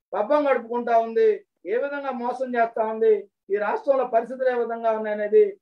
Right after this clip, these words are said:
మనం ఒకసారి అర్థం చేసుకోవచ్చు. అర్ధ భాగం అసంబద్ధం అనేమో ఇక్కడ అంటది, నన్ను ఎవరు ఆపలేరనేమో అక్కడ కేసీఆర్ అంటాడు. ఈ రోజు రెండు కాంట్రవర్సీ,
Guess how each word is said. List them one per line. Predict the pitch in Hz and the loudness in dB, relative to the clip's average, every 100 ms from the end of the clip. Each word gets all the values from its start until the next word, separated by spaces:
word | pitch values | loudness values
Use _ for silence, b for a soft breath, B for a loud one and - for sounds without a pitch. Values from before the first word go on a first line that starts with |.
| _ - | _ -12
మనం | 208 214 | -4 -4
ఒకసారి | 220 226 202 | 0 0 -2
అర్థం | 202 220 | -4 -2
చేసుకోవచ్చు. | 208 - 196 196 170 160 _ _ - | -4 -4 -8 -8 -14 -18 _ _ 0
అర్ధ | 185 214 254 254 | 2 6 6 8
భాగం | 254 254 254 | 8 6 4
అసంబద్ధం | 226 254 240 247 247 240 240 | 2 0 0 -2 0 0 0
అనేమో | 240 240 262 | -2 2 2
ఇక్కడ | 247 240 | 2 -2
అంటది, | 240 214 - _ _ _ _ - | -2 -4 -6 _ _ _ _ -6
నన్ను | 185 240 240 | -2 0 4
ఎవరు | 240 262 262 254 | 4 6 4 2
ఆపలేరనేమో | 254 254 254 254 247 247 262 262 247 | 0 0 0 0 -2 -4 -2 -2 -2
అక్కడ | 247 233 | -4 -6
కేసీఆర్ | 240 240 254 247 240 | -4 -2 -2 -2 -2
అంటాడు. | 226 208 - _ _ _ _ 180 | 0 0 -2 _ _ _ _ -8
ఈ | 226 233 | 0 4
రోజు | 269 269 233 | 6 4 2
రెండు | 247 269 277 226 | 0 -6 -4 -2
కాంట్రవర్సీ, | 254 262 262 254 | 0 2 2 0